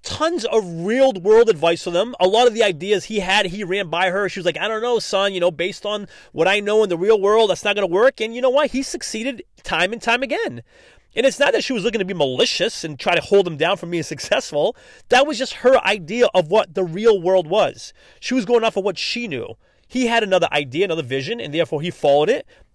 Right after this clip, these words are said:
and he became successful. You know, my story was back when I was younger, when I was getting out of, uh, high school and I wanted to go to college. You know,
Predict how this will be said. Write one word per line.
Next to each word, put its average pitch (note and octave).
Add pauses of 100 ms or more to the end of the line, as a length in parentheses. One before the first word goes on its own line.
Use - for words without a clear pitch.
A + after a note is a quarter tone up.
and A3
he C4
became E4
successful. - (1000)
You C#4
know, C4+
my C4+
story F3
was F3+ (100)
back B3+
when C4
I A#3
was E3+
younger, E3
when E3
I D#3
was D#3 (280)
getting F#3+
out F3
of, C#3+ (160)
uh, D3+
high G3
school F3+
and E3
I D#3
wanted E3+
to E3+
go D#3
to C#3
college. F3+
You C4+
know, D#4